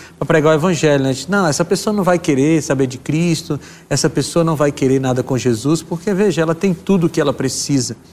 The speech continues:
Mas Jesus, ele chega pra preencher um, uma lacuna que o dinheiro não preenche, né? E Agripa, ele escutou a respeito da, eh, do testemunho pessoal de Paulo.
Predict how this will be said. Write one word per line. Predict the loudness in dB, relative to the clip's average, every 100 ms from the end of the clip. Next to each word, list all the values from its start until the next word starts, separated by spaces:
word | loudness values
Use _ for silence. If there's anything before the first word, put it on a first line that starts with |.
| -20 -20 -20 -20 _ 0
Mas | 2 4
Jesus, | 4 4 2 2
ele | 2 2
chega | 0 2 2
pra | 2 0
preencher | 0 0 0 2 2
um, | 2 0 -4 -8 -10
uma | 0 2
lacuna | 4 2 0 0 0 2
que | 2
o |
dinheiro | 2 0 2 2
não | 2 0
preenche, | 0 0 0 -2 -6
né? | -10 -10 -16 -2
E | 4
Agripa, | 4 4 2 2 4 2
ele | 0
escutou | -4 0 0 4 4
a | 4
respeito | 4 0 0 0 2
da, | 2 2 -2 -8 -20 -20 _ _ -10
eh, | -6
do | -2 2
testemunho | 2 4 4 4
pessoal | 2 0 2 0
de | -2
Paulo. | -10 0 4 4 4